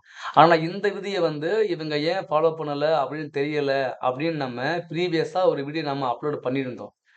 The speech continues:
நிறைய பேர் அந்த வீடியோவ பார்த்துட்டு நம்மகிட்ட கேள்வி கேட்கும்போது, ஏஜ் வந்து, சாரி, நான் வந்து ஏஜ் ஃபார்ட்டி சார். என்னை விட மார்க்கு, என் மார்க் எடுத்தவன் என்னை விட கம்மியா உள்ளவங்க, எ-, எ-, எ-, எ-, கம்-, ஏஜ் கம்மியா உள்ளவங்க எனக்கு முன்னால இருக்காங்க சார்.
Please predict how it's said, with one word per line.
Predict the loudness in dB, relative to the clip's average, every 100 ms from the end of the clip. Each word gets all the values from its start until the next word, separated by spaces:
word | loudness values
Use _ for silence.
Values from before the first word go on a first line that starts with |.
| _ _ _
நிறைய | 2 4 4 2
பேர் | 0 -2
அந்த | -2 -4
வீடியோவ | -4 -2 0
பார்த்துட்டு | 0 -2 -2
நம்மகிட்ட | -2 -2 2 2
கேள்வி | 2 0 0
கேட்கும்போது, | -2 -2 -6 -8 -4 -2 -2 -6 _ _ _
ஏஜ் | 0 4 4 2
வந்து, | -2 -2 -2 -2 -2 -2 0
சாரி, | 0 0
நான் | 0 2 2
வந்து | 0 -2
ஏஜ் | -2 -2 -2 0
ஃபார்ட்டி | 0 0
சார். | -6 -4 -2
என்னை | -2 -2 2
விட | 2 2
மார்க்கு, | 0 -2 -4 -4 -2 0 0
என் | 0 2
மார்க் | 0 0
எடுத்தவன் | -4 -4 -2 -2 -4 -8 _ _ -20 _
என்னை | 4 6
விட | 6 4
கம்மியா | 2 -2 -2 -2 -2
உள்ளவங்க, | -2 -2 -2 -2 -2 -2 -2 -6
எ-, | -10 -12 -4
எ-, | -4 -4 _ _ _ _ -4
எ-, | -2 -4 -4 _
எ-, | 4 6
கம்-, | 4 4
ஏஜ் | 2 0 -2
கம்மியா | -4 -2 0 -2
உள்ளவங்க | -2 -4 -4 -2
எனக்கு | -2 -4 -4
முன்னால | 0 0
இருக்காங்க | 0 -6 -8
சார். | -4 -2 -4